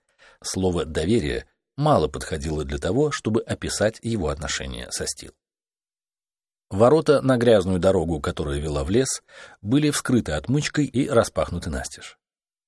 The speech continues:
В грязи отчетливо отпечатались свежие следы протекторов машины, ехавшей вверх на холм. Констебль в форме изучил их удостоверение и махнул рукой, чтобы проезжали.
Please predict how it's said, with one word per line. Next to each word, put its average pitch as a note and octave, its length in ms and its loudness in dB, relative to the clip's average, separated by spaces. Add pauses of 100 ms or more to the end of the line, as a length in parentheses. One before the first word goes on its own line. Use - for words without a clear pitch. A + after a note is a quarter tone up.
В F2+ 100 -4
грязи G2+ 460 2
отчетливо C#3+ 640 2
отпечатались G#2 800 0
свежие F2+ 440 -2
следы F#2+ 300 -2
протекторов D2+ 580 -2
машины, B2+ 480 0
ехавшей G2 540 -2
вверх D2+ 440 -6
на D#2 100 -6
холм. - 340 -12 (800)
Констебль C3 540 0
в - 60 -12
форме C#3+ 420 4 (100)
изучил G#2+ 400 0
их - 280 -8
удостоверение C3 720 0
и C#3 140 -2
махнул A#2+ 400 0
рукой, F#2 380 -2
чтобы E2+ 300 -6
проезжали. D2 580 -6